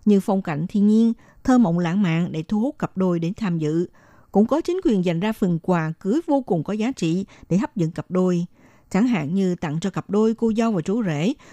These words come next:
tour du lịch trên tàu du lịch để hưởng tuần trăng mật sau ngày cưới. Cũng có nơi tặng cho chiếc xẻng vàng tượng trưng cho việc cầu chúc cặp đôi sớm sinh quý tử.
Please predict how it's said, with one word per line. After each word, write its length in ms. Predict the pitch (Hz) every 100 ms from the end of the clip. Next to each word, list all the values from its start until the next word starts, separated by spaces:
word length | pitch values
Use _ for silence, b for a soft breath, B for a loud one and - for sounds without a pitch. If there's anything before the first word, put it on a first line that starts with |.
| B -
tour 200 | 233 226
du 120 | 233
lịch 320 | 214 160 -
trên 260 | - 208 190
tàu 220 | 196 151
du 120 | 175 202
lịch 220 | 185 113
để 100 | 165
hưởng 360 | 185 156 156
tuần 280 | 233 190 151
trăng 260 | 143 185 175
mật 160 | 156 -
sau 280 | - 190
ngày 140 | 170 139
cưới. 300 | - 165 269 370 b b b b
Cũng 120 | - 202
có 120 | 330
nơi 240 | 339 294
tặng 300 | 277 208 175
cho 200 | 190 196
chiếc 220 | 185 311
xẻng 360 | - 185 135 180
vàng 300 | 175 170 156 B B
tượng 200 | - 170
trưng 180 | 180 196
cho 100 | 185
việc 260 | 170 156 -
cầu 220 | 175 156
chúc 160 | - -
cặp 160 | -
đôi 300 | 190 190 165
sớm 300 | 170 190 180 285
sinh 260 | 226 180
quý 120 | 165
tử. 320 | 202 160 151